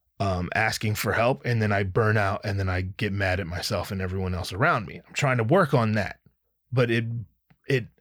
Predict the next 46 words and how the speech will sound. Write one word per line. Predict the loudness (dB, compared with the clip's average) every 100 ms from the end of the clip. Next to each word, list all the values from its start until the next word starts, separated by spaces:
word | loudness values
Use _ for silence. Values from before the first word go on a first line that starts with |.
| -2
it | -2 2
doesn't | 2 4 2 4
really, | 4 6 6 6 4 0 4
I |
mean, | 6 6
it |
makes | 6 2 2
sense | 2 2 2
to | 2
me, | 2
but | 2 2
I | 4 2
can't | 0 2 2 2
relate | 2 4 2 -2
to | -2 2 2 2
not | 2 0 0
knowing | 2 2 2
how | 2
to | 2
do | 2 2
something | 2 4 6 4
and | 4 2
then | 2
just | 0 -2
being | 0 2 2
okay | 0 0
with | 2 0
still | -4 -2 0 2
not | 0 -2
knowing | -2 -2
how | -2 -4
to | -4
do | -6
it. | -8 -14 _ _ _ _ _ _ _ _ _ _ _ _ _ _ _ _ _ _ -2
Like, | -2 2
people | 2 4 6 4
are | 4
doing | 4 4 4 4
it, | 0 -2
you | 2 6
know | 8 6
people | 6 4 4 2
are | 2
doing | 2 4 2 2
it, | -2 -4 -12 _ _ _ -6
so | 2 6 6 4 2